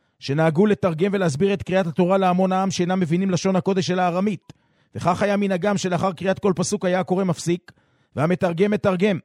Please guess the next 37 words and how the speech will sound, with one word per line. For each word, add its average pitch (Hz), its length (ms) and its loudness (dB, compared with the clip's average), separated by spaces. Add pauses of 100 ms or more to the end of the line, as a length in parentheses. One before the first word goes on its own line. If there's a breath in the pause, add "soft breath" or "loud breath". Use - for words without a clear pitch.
(440)
ובזמננו 160 580 -2
לא 190 160 2
נהגו 190 260 2
לתרגם 185 460 -2
משום 180 220 -2
שאין 190 200 -2
בו 185 100 0
תועלת, 190 520 -2 (340)
אחר 185 320 -2
שאין 214 400 -2
מבינים 220 400 0
אותו. 120 280 -2 (920)
אם 117 80 -10
כן, 214 180 0
אומר 214 180 0
רבי 190 120 0
שמעון 220 260 0
בן 185 160 0
פזי, 202 280 0
מנין 190 280 0
שאין 202 180 -2
המתרגם 190 460 -2
רשאי 190 260 -2
להגביה 185 320 -2
את 180 80 -8
קולו 190 220 0
יותר 190 240 -2
מן 190 100 -4
הקורא 180 280 -2
בתורה, 175 360 0
אלא 180 100 -2
יתרגם 160 380 -4
בקול 185 220 -4
השווה 170 340 -2
לקולו 170 320 -2
של 175 140 -6
הקורא, 147 320 0